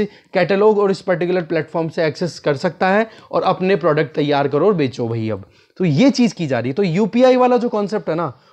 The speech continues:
उसके ऊपर ये काम करने वाला है, उसी चीज़ के ऊपर। मेंबर्स देखो इसके अंदर कौन कौन से हैं, ट्राई के मेंबर हैं, ठीक है। इसके जो, इसको चेयर कौन कर रहे हैं, ये जो अभी हमने पैनल की बात की है, ये है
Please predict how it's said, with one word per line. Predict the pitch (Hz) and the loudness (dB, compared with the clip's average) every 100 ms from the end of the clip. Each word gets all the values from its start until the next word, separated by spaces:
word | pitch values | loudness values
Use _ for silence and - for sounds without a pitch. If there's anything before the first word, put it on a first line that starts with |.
| _ | _
उसके | 233 - - | -4 -2 2
ऊपर | 247 180 151 156 | 4 4 2 -2
ये | 151 135 | -2 -2
काम | 131 160 220 _ - | -2 -4 -6 _ -4
करने | 170 143 | 0 0
वाला | 120 113 123 | 0 -2 0
है, | |
उसी | 175 165 208 | 0 0 -2
चीज़ | 147 131 | -4 -6
के | 131 | -6
ऊपर। | 113 110 104 _ - - - | -6 -6 -10 _ -20 -14 -2
मेंबर्स | 151 170 190 233 | 0 2 2 2
देखो | 170 202 214 | 0 -2 -2
इसके | 208 220 | -4 -4
अंदर | 196 190 | -6 -4
कौन | 185 170 | -4 -4
कौन | 175 190 | -4 -4
से | 190 | -2
हैं, | 180 170 170 _ _ | 0 -2 -4 _ _
ट्राई | 180 165 170 | 0 2 2
के | 208 | 2
मेंबर | 202 196 190 190 | 2 2 2 0
हैं, | 185 190 _ _ _ _ | 0 -6 _ _ _ _
ठीक | - 180 | -8 -2
है। | 202 | 0
इसके | 202 220 | 0 -2
जो, | 180 170 185 | -4 -6 -6
इसको | 180 214 | -2 0
चेयर | 202 202 | 2 2
कौन | 220 220 | 4 2
कर | 202 196 | 2 0
रहे | 190 | 0
हैं, | 202 226 _ _ _ _ _ _ _ | -2 -6 _ _ _ _ _ _ _
ये | 139 156 | 0 2
जो | 156 | 4
अभी | 175 156 | 2 2
हमने | 170 165 160 | 0 0 -2
पैनल | 160 160 165 | 0 -2 -2
की | 170 | -2
बात | 160 147 | -4 -4
की | 165 | -2
है, | 165 208 - _ - | -2 -2 -6 _ -6
ये | 165 175 | 0 2
है | 202 | 2